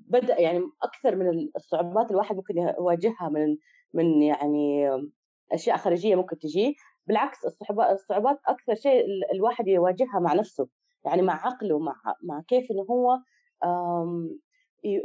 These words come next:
ي-، يعني يصبر ويكون جلود، كيف إنه هو م-، ما يفقد الأمل، كيف ما يحبط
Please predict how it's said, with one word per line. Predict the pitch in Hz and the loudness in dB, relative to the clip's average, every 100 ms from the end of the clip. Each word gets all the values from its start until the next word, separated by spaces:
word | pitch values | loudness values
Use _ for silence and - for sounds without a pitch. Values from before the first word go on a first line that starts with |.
| - | -4
ي-، | - 208 202 143 185 185 - | -4 -2 0 0 -2 -2 -2
يعني | 170 156 180 180 180 175 | -2 -2 -2 -2 -2 0
يصبر | 214 285 220 220 233 220 | 0 0 0 2 4 2
ويكون | 170 170 233 226 | 0 2 2 2
جلود، | 175 185 226 247 240 240 240 | 0 2 4 4 6 4 2
كيف | 233 220 208 | 0 0 0
إنه | 185 | -2
هو | 214 220 196 | 0 2 0
م-، | 190 - _ | -4 -16 _
ما | 254 262 | 0 2
يفقد | 262 - 196 | 2 -2 -4
الأمل، | 185 226 226 214 226 _ _ _ | 0 0 2 0 -2 _ _ _
كيف | 277 277 | -4 0
ما | 277 | -2
يحبط | 285 226 | -2 -2